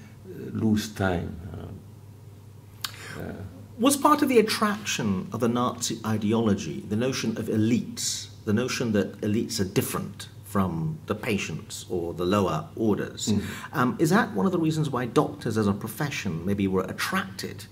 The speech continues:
Speaker 2: to the ideology? But it also drove a wedge between them and, and patients. Patients were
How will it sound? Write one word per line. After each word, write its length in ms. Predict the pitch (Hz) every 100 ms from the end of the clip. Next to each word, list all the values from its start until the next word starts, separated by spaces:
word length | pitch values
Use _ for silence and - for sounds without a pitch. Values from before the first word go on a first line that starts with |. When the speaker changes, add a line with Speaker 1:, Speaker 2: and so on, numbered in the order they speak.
| -
Speaker 2:
to 80 | -
the 100 | -
ideology? 540 | 80 78 - 156 - -
But 100 | 113
it 60 |
also 240 | 135 160 160
drove 300 | 117 123 104
a 60 |
wedge 680 | 101 107 156 90 76 - - - - - - -
between 340 | 104 113 101
them 180 | 107 101
and, 260 | 101 101 -
and 160 | 110 101
patients. 520 | 139 110 - - -
Patients 440 | - 113 110 101
were 340 | - 101 92